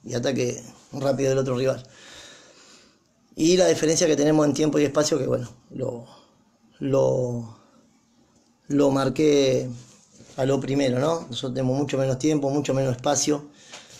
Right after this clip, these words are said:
y tenemos que, que resolver, eh, mucho más rápido. Por eso se trabaja mucho, mucho lo que es la, la denominada toma de decisiones y, y,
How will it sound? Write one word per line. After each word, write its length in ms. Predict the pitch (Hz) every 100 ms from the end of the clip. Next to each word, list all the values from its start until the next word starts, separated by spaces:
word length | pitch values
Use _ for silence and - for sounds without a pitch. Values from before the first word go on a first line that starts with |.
| - -
y 380 | 131 127 120 117
tenemos 400 | - 123 135 123
que, 400 | 131 123 127 - _
que 120 | 131
resolver, 640 | 131 127 135 147 147 135 - - _ _ _ _ -
eh, 560 | 127 127 123 117 - -
mucho 260 | 151 147 156
más 160 | 151
rápido. 600 | 151 185 185 185 190 180 - _ _ _ _ _ _ _ _ _ _ _ _ _ _ _
Por 160 | - 131
eso 180 | 139 131
se 180 | 135
trabaja 420 | 123 131 143 - 131
mucho, 380 | 139 147 147
mucho 720 | 139 147 147 135 127 123 120 - _ _ _ _ _ _
lo 240 | - 127 120
que 140 | 135
es 180 | 127 -
la, 240 | 120 113 113
la 220 | 117 113 -
denominada 680 | - 131 127 127 131 135 123
toma 160 | 123 131
de 60 | 123
decisiones 640 | 120 113 139 135 127 120 - _ _ _ _ _ _ _ -
y, 80 |
y, 240 | 117 117